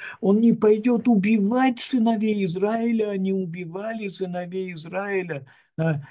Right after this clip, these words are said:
сразу же начали убивать сыновей Израиля, нападали. Да, это реакция. Реакция должна была быть другой. Да, реакция должна была быть такой:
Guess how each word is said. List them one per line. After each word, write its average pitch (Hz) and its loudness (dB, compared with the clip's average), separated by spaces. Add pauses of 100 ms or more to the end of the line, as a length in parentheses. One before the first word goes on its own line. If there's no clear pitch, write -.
сразу 170 0
же 156 2
начали 165 -6
убивать 151 0
сыновей 143 -2
Израиля, 156 -6
нападали. 127 -4 (160)
Да, 117 -10
это 151 -4
реакция. 175 -4 (340)
Реакция 104 -6
должна 135 -4
была 78 -4
быть 160 -6
другой. 185 -6 (680)
Да, 131 -8 (300)
реакция 123 -4
должна 113 -4
была 92 -2
быть 92 -4
такой: 160 -6